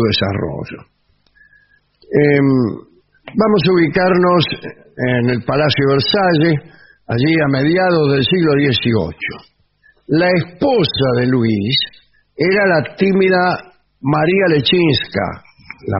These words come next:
polaquita, y la favorita era la poderosa Madame de Pompadour. La Pompadour, como se sabe, era encargada de ofrecerle al rey todo tipo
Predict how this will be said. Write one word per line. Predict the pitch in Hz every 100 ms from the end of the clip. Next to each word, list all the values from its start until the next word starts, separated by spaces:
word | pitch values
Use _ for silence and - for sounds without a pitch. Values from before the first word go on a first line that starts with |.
| -
polaquita, | 107 110 - 151 120 - - - - _ _ _ - - _ _ _ _ _
y | 160 175 175 151
la | 151
favorita | 143 175 185 226 247 226 156 185 175 190 - - _ _ -
era | 143 160 160
la | 151 - -
poderosa | 220 185 156 160 165 151 135
Madame | 131 131 131
de | 131
Pompadour. | 120 113 107 95 92 87 85 - _ - _ - - _
La | 190 214
Pompadour, | 233 226 214 202 196 180 151
como | 139 127
se | -
sabe, | 151 - 131 113 117 117 - - _ _ _ _
era | - 208 220 196
encargada | 175 170 175 185 175
de | 160
ofrecerle | 135 147 151 - 220 220 196
al | 165 156 160
rey | 208 185 165 170 - _ _ _ _
todo | 277 262 208 -
tipo | 202 180